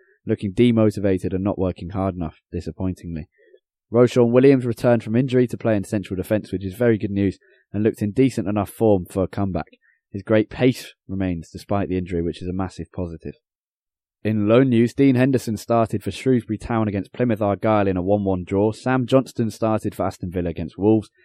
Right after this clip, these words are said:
Timothy Fosu-Mensah came on as a sub for Crystal Palace in a shock two one win against champions Chelsea.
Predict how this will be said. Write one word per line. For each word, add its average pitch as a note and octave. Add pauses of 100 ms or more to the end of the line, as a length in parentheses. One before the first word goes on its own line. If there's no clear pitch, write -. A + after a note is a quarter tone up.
(320)
Timothy D#3
Fosu-Mensah C3+
came A#2+
on A2+
as G2+
a G#2
sub A#2+
for G2+
Crystal G#2+
Palace G#2+
in G2
a F#2+
shock -
two A2+
one G2+
win G2
against F2
champions G2
Chelsea. A2